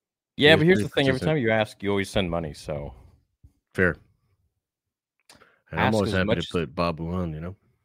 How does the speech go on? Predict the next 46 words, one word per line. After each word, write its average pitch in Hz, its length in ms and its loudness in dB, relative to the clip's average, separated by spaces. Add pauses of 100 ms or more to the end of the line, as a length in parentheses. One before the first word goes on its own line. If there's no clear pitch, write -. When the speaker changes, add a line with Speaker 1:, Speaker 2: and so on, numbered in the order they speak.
(440)
Speaker 1:
Yeah. 143 100 -12 (1400)
Speaker 2:
Might - 80 -10
Speaker 1:
Yeah. - 60 -12
Speaker 2:
start 85 220 -16
getting 90 220 -14
him 82 160 -18
some 95 160 -14
of 82 140 -14
Liam's 85 320 -10
outfits 90 480 -10
and 85 80 -10
start. 82 320 -8 (240)
Yeah. 87 60 -8 (340)
All 113 120 10 (180)
right. - 0 -
<clears throat> 170 320 6
Chaos 180 260 10
says, 156 160 8
All 180 240 8
hail 185 180 10
Star 185 200 8
Wars 180 160 6
Theory 185 280 8
and 151 140 8
Nerd 175 160 6
Venture 160 260 4
Josh. 147 400 2
Super 127 300 -2
Bowl 120 200 0
was 113 140 -4
cool. 135 320 0 (260)
Halftime 85 380 -4
show 98 160 -2
was 95 160 -4
lame. 110 260 0 (260)
But 117 100 -4
the 117 80 -8
teaser 151 260 0
trailers 160 240 0
for 143 140 -8
Star 165 240 -2
Wars 156 220 -4
was 139 160 -6
dope. 135 360 0
Would 104 220 -10
Bo-Katan 120 580 -4